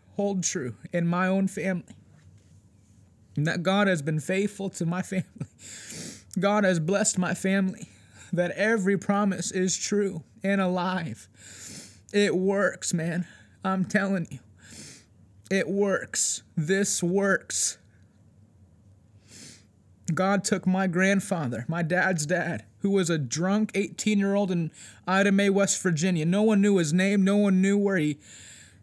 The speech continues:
where he lived. No one knew anything about him. Got him saved, set free from alcohol.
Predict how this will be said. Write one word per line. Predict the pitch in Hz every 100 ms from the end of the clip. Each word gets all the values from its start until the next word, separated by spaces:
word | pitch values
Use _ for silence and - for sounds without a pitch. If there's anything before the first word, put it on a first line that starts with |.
| -
where | - 190 185
he | 147
lived. | 151 196 214
No | 180 208
one | 214 214
knew | 202 208
anything | 208 214 208 170 151
about | 139 -
him. | 120 104 - _ _ - _ -
Got | 190 202
him | 175
saved, | - - 202 180
set | 139 - 202 160
free | - 196 202
from | 180 160
alcohol. | 151 190 202 156 139 104